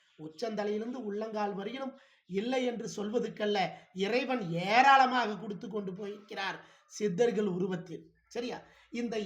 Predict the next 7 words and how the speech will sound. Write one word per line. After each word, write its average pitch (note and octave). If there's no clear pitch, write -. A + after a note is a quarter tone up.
ஏமாற்று C4+
காலம் A3+
உலகமானது G3+
மக்களை G3
நிறைய G3
படைத்து G3
ஏமாற்றுவதற்காக G3